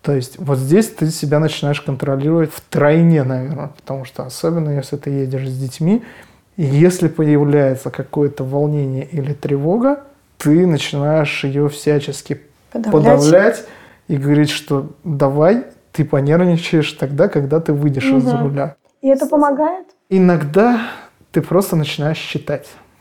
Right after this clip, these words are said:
Speaker 1: Как-то я один раз считал, в течение, там, двух-трёх дней я считал от одного до тысячи. Причём я помнил, на каком числе я остановился.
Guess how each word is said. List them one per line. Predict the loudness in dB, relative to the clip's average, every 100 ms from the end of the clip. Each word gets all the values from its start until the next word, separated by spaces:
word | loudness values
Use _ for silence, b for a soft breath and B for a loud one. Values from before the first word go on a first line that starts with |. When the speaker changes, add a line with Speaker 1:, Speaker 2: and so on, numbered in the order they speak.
| _
Speaker 1:
Как-то | 2 2 6
я | 6 8
один | 6
раз | 4 2
считал, | 0 0 2 2 B B B B B B
в | -2
течение, | 0 4 4 6
там, | 2 0
двух-трёх | 2 0 2 2 4
дней | 6 6 2 B B B
я | 4 4
считал | 4 2 4
от | 4
одного | 2 2 2
до | 2
тысячи. | -2 -8 -10 -16 -20 b b b b b b b 0
Причём | 2 4 4
я | 4
помнил, | 4 4 4
на | 4
каком | 0 0 0
числе | 0 -2 2
я | 4
остановился. | 2 0 2 2 -2 -10